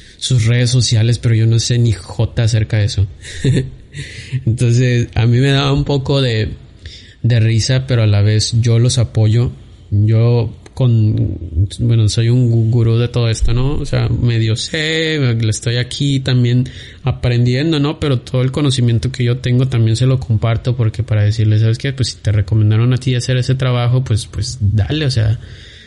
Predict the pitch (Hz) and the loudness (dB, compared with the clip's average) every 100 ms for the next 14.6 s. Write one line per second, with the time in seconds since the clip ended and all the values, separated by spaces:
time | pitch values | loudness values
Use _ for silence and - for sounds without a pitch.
0 | - - 107 110 107 110 131 123 147 170 | -10 -2 0 2 2 2 0 0 0 -2
1 | 131 127 110 120 - 123 127 117 - - | 0 0 0 0 -2 -2 -2 -2 -6 -14
2 | - - - - 117 123 123 139 139 135 | -20 -20 -20 -6 -2 2 2 2 2 0
3 | - 131 135 135 123 123 127 135 131 120 | -2 0 0 0 0 0 -2 0 0 0
4 | - - 117 110 123 131 131 131 131 123 | -2 -2 0 0 2 2 2 0 -4 -2
5 | 113 104 - 104 101 98 113 110 113 113 | 2 2 2 2 2 2 0 2 2 0
6 | 127 131 120 120 120 127 131 131 127 113 | -2 0 2 2 2 0 -4 -4 -2 0
7 | 101 - 113 120 131 131 120 104 101 98 | -2 -2 0 2 0 0 0 2 4 2
8 | 95 - - - - - - - - - | 0 -6 -20 -20 -20 -20 -20 -20 -18 -16
9 | - - - - - _ 107 104 104 101 | -16 -20 -20 -20 -20 _ -2 2 2 2
10 | 98 107 101 95 - - - - - 110 | 0 0 0 0 -2 -6 -8 -8 -6 -2
11 | 107 110 113 120 127 123 117 113 139 123 | 0 0 0 0 0 2 0 -2 0 0
12 | - 110 101 - 104 101 104 101 104 104 | 0 -2 -2 0 0 0 0 0 0 0
13 | - 101 110 104 131 117 104 - 107 117 | -2 0 0 2 2 0 0 0 0 2
14 | 127 110 107 127 127 | 0 0 0 0 -4